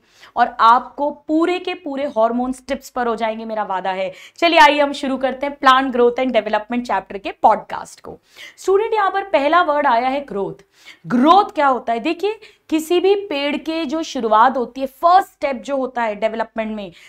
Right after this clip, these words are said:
that is the seed germination। अगर बाहर फेवरेबल कंडीशन है तो वो सीड जर्मिनेट करती है, रूट, शूट, पूरा पेड़ बनता है।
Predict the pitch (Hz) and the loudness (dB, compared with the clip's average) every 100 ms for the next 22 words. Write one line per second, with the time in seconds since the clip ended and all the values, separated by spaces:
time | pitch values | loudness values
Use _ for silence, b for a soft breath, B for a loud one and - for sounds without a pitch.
0 | B 180 262 269 302 240 330 - 262 269 | B -2 0 0 -6 -6 -8 -6 -6 -4
1 | 247 220 208 208 185 175 165 160 _ B | -4 -4 -4 -6 -12 -14 -16 -18 _ B
2 | B 269 302 226 277 311 339 339 339 349 | B 2 2 6 6 6 0 -2 -2 -2
3 | 359 339 302 302 302 302 302 311 294 - | -2 -2 -2 -2 -4 -4 -4 -6 -6 -8
4 | 277 269 226 233 247 262 294 277 254 262 | -8 -4 -4 -2 -2 -2 -2 -2 -4 -4
5 | 269 - 247 277 - - 262 262 262 254 | -4 -4 -4 -4 -6 -10 -8 -8 -8 -6
6 | 262 262 240 262 233 226 226 220 220 | -6 -4 -2 -2 -2 -4 -4 -4 -6